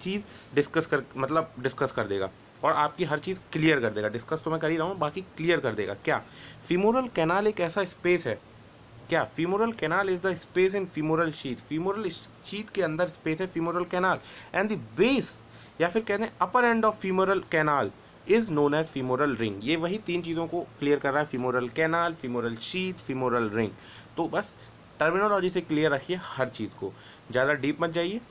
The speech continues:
ठीक है। बस अपनी terminology clear रखिए, femoral sheath क्या होती है, femoral canal क्या होती है and femoral ring क्या होती है। तो इन चीज़ों, इन तीन चीज़ों को अपने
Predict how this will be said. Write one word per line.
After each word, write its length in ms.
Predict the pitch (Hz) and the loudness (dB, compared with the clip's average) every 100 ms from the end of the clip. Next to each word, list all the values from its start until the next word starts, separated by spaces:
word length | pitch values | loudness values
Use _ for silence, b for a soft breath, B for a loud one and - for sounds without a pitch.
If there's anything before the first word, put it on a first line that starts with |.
| - | -10
ठीक 140 | 160 165 | -4 -4
है। 60 | |
बस 160 | 165 160 | -2 -2
अपनी 180 | 160 156 - | -2 -2 0
terminology 540 | 143 165 175 175 175 | 0 0 0 0 -2
clear 240 | 175 170 165 | -2 0 0
रखिए, 240 | 165 202 - | -2 -6 -4
femoral 240 | 139 135 123 | -2 -2 -4
sheath 240 | - 185 - | -6 -4 0
क्या 120 | 170 | 0
होती 220 | 165 160 | 0 -4
है, 60 | 156 | -4
femoral 320 | 135 127 120 139 | -6 -6 -6 -4
canal 340 | 131 160 170 | 0 0 0
क्या 120 | 175 165 | 2 2
होती 280 | 156 147 | 2 -2
है 100 | 143 | -8
and 160 | 131 - | -8 -6
femoral 300 | 120 127 208 - - - - - - - - - - - B B B B B - - 110 | -2 2 2 0 -20 -20 -20 -20 -20 -20 -20 -20 -20 -20 B B B B B -20 -6 0
ring 180 | 151 135 | 0 0
क्या 120 | 98 | -2
होती 260 | 95 95 101 | -4 -6 -6
है। 100 | 98 | -4
तो 140 | 156 | -2
इन 200 | 156 180 | -2 -2
चीज़ों, 280 | 180 160 170 156 | -2 0 0 -2
इन 120 | 160 | -2
तीन 200 | 175 170 | -2 0
चीज़ों 220 | 156 151 | 0 0
को 100 | 185 | -2
अपने 280 | 165 165 | -4 -2